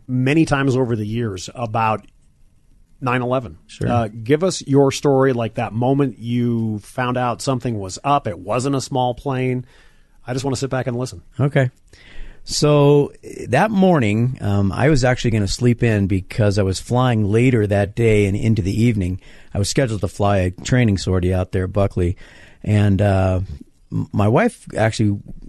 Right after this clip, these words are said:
Speaker 2: woke me up and said, "You need to come check this out." And about the same time, the phone rang, and it was this, the, the folks out of Buckley and telling me, uh, "Stay home.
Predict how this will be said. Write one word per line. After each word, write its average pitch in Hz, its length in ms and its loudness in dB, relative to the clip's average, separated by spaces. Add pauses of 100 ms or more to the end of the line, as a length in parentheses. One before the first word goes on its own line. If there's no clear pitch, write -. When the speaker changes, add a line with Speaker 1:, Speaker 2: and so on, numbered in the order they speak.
Speaker 2:
woke - 340 -2
me 113 120 0
up 120 100 0
and - 100 -6
said, 107 180 -2
"You 131 60 2
need 147 140 4
to 139 60 -8
come 135 100 2
check 127 240 -2
this 113 160 -4
out." 120 240 2
And 101 140 -2
about 123 260 0
the - 60 -8
same 151 320 2
time, 143 260 2
the 98 80 0
phone 143 400 2
rang, 95 320 0 (540)
and 110 140 4
it 110 60 0
was 104 180 0
this, 98 420 -2
the, - 520 -8
the - 100 -6
folks - 260 0
out 98 120 2
of 90 80 -2
Buckley 98 260 0
and 95 100 0
telling 98 220 2
me, 95 120 2 (180)
uh, 98 200 -2
"Stay 127 240 0
home. 127 440 4